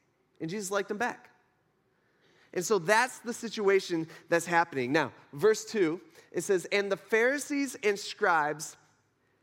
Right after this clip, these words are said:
were complaining, saying, 'This man, he welcomes sinners and he even eats with them.'"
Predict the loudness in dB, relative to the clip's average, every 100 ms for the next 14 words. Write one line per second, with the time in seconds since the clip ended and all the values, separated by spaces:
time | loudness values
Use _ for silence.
0 | _ _ -6 -2 -2 2 4 6 4 0
1 | -6 -20 _ _ _ _ _ _ _ _
2 | _ _ -6 0 2 2 -2 -10 -20 _
3 | _ 4 4 4 2 4 2 -2 -8 _
4 | _ 0 2 4 2 0 -2 0 0 2
5 | 2 2 0 0 -2 -4 -2 -2 2 0
6 | 0 -4